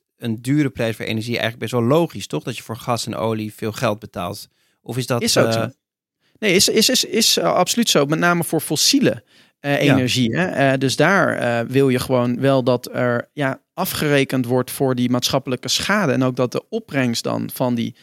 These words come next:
Speaker 2: kijk, het moet gaan over de kosten voor herstel, compensatie en preventie van die, eh, noem het, eh, klimatologische rampen die we om ons heen al zien. Als
Speaker 1: Want dat is dat
Speaker 2: niet
Speaker 1: true price, hè?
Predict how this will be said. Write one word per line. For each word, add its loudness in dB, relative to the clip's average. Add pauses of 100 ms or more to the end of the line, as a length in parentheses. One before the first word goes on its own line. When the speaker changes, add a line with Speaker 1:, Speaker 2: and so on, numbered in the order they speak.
Speaker 2:
kijk, -6
het -6
moet -4
gaan 0
over 0
de -2
kosten -4
voor -2
herstel, 0 (300)
compensatie 0
en -2
preventie 0 (360)
van 0
die, 2
eh, 0
noem 0
het, -4
eh, -2
klimatologische 0
rampen -2
die -2
we -2
om -2
ons -2
heen 0
al -4
zien. 0
Als -6
Speaker 1:
Want 2
dat 8
is 4
dat 4
Speaker 2:
niet 2
Speaker 1:
true 6
price, 2
hè? 4